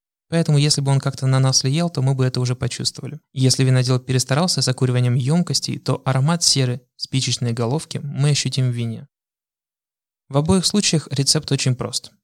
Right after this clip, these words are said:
Дать вину подышать, не стесняться взбалтывать или аэрировать вино в бокале, или использовать декантер, если таковой имеется. Еще один спорный момент, о котором виноделы, как производители, так и виноградари,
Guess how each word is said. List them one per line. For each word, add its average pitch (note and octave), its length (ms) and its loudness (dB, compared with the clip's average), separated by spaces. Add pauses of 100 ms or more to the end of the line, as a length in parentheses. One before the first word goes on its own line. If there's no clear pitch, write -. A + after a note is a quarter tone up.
(100)
Дать C#3 340 0
вину B2+ 180 2
подышать, C3 600 -4 (160)
не C3+ 180 4
стесняться - 560 0
взбалтывать B2+ 680 0
или B2 240 0
аэрировать B2 800 -2
вино A#2+ 260 -4
в A#2 100 -10
бокале, A#2+ 460 -6 (160)
или F#3 220 6
использовать C#3 500 2
декантер, E3 460 0
если B2+ 340 0
таковой A#2 440 -4
имеется. - 440 -6 (520)
Еще D3 340 2
один F3 200 4
спорный D#3 380 4
момент, D3+ 400 4
о C#3 80 2
котором B2 380 4
виноделы, B2 520 2
как - 220 -4
производители, A#2+ 680 -2
так A#2 320 -6
и A#2 160 -4
виноградари, C#3 640 0